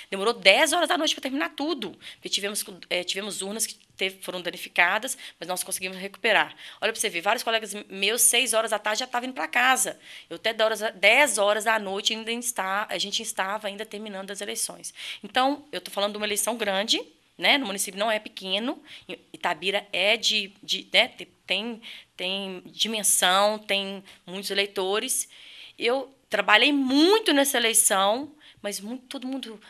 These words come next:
ah, dos advogados super solícitos, todo mundo conseguia compreender. Toda hora que eles falaram assim, "Nossa, doutora, é urgente", de qualquer candidato, am-, eu indeferi dos, de todas as partes, deferi também de todas as partes, e todos os advogados, de ambas as partes, eu saí correndo cinco horas da tarde,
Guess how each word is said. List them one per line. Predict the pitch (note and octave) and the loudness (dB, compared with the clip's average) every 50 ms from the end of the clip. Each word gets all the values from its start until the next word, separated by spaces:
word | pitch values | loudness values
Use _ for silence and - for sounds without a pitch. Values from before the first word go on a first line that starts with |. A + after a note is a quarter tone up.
| - - | -8 -6
ah, | A3 | -6
dos | G#3+ G#3 F#3 A3+ | -6 -6 -6 -6
advogados | G3+ G3+ G3+ G3 G3 G3+ G#3 - - | -6 -4 -4 -2 -2 -2 -2 0 2
super | - - - B3 A#3 - - G#3+ | 2 2 2 0 -6 -6 -8 -6
solícitos, | - - - G3+ F#3 F3+ F#3+ G3+ G3+ - - | -6 -4 -4 -4 -4 -4 -4 -4 -6 -4 -4
todo | A#3 A#3 G3+ G#3+ | -4 -4 -4 -6
mundo | G#3 G#3+ G#3+ G#3 - - _ _ - | -8 -8 -10 -10 -12 -18 _ _ -12
conseguia | - A3 G#3 - G3 E3+ G3+ A3+ | -10 -6 -6 -6 -6 -6 -6 -6
compreender. | A3 A3+ G#3+ G3+ - G3 G3 F#3+ F#3 E3 D#3+ F3+ F#3 G3 F#3+ - - - - - | -6 -6 -8 -8 -6 -4 -4 -4 -4 -6 -6 -6 -6 -6 -6 -10 -12 -14 -12 -8
Toda | - A3 G#3 G#3 | -6 -2 2 2
hora | G#3+ G#3+ | 2 2
que | G#3+ - | 2 -4
eles | G3+ G3+ - | -10 -8 -8
falaram | - G3+ G3+ G3+ | -4 -4 -4 -2
assim, | - - - G3+ | -2 -2 -4 -2
"Nossa, | G#3 G#3 G#3+ G#3 - G3 | -2 -2 -2 -2 -4 -6
doutora, | F3+ G3 G3 - G#3+ G3+ G3+ G3+ | -8 -8 -10 -10 -6 -6 -4 -4
é | - - G3+ | -4 -4 -4
urgente", | G#3+ G#3+ F#3+ F#3+ G3+ F#3+ F#3 F#3 F3+ - | -4 -4 -2 -2 -2 -4 -4 -10 -10 -10
de | - | -8
qualquer | - A#3+ A#3 A#3 - - B3+ A#3+ C4+ C4 - | -6 -6 -6 -6 -6 -2 2 2 2 2 0
candidato, | - C4 B3 B3 B3+ G#3+ F#3+ G3+ G#3 G#3 A#3 A3+ A3 - _ - | -6 -8 -8 -8 -6 -2 0 0 0 0 -4 -10 -12 -12 _ -8
am-, | A3+ C4 C4 A#3 - - - - | -8 -8 -8 -10 -14 -18 -10 -4
eu | - C4+ | -4 -2
indeferi | C#4+ C4 C#4+ C#4+ - C4 C#4 C#4 C#4 - | -2 -2 -4 -4 -2 -2 -2 -4 -4 -8
dos, | G#3 G3+ B3+ A#3+ G#3 F#3 F#3 - | -18 -14 -12 -12 -12 -14 -12 -12
de | - A#3 | -14 -14
todas | _ _ - C4+ C#4 D4 D#4 D#4 A#3+ B3+ | _ _ 2 6 8 8 8 6 6 2
as | C4 B3+ - | -2 -2 -2
partes, | - A#3+ A#3 A#3 A#3 A#3 - - - - - _ | 2 4 4 4 4 2 -2 -10 -16 -16 -18 _
deferi | E3+ - B3+ C#4+ D#4+ D#4+ D#4+ - D4+ C#4 C4 B3 C4 C4+ | _ 2 4 6 6 4 2 0 0 0 0 0 -4 -6
também | C4+ B3+ A#3+ A#3+ B3+ | -6 -6 -4 -4 -4
de | A#3+ A#3+ | -4 -6
todas | - _ - B3+ B3+ C4+ C4+ C4+ - | -12 _ -8 -6 -4 -4 -4 -4 -2
as | A#3+ A#3 A#3 | -4 -4 -4
partes, | - - A3+ A3 A3 A3+ - - - - - - | -2 -2 0 0 0 -2 -6 -10 -16 -16 -16 -16
e | A3+ - | -18 -20
todos | _ _ - D4 C#4+ D4+ E4 E4+ D#4 | _ _ -4 -2 0 0 0 0 -2
os | D#4 | -4
advogados, | C#4+ B3+ C4 A3 G3 G3 F3+ F3 F3 F#3+ | -6 -4 -4 -2 0 2 2 2 0 -2
de | G3+ | -6
ambas | A3 B3+ A#3+ - | -6 -6 -6 -6
as | A#3 A3 - | -8 -8 -6
partes, | - G3 F#3+ - | -8 -8 -8 -6
eu | G#3 - | -6 -6
saí | G3+ G#3 | -6 -6
correndo | - G#3+ G3 G#3 G3+ | -8 -8 -8 -8 -6
cinco | - - G#3+ G#3+ | -8 -6 -4 -4
horas | G#3 G3+ | -4 -2
da | G3 F#3+ | -2 -2
tarde, | - F#3+ G3+ G3 G3 | -2 -2 -4 -4 -6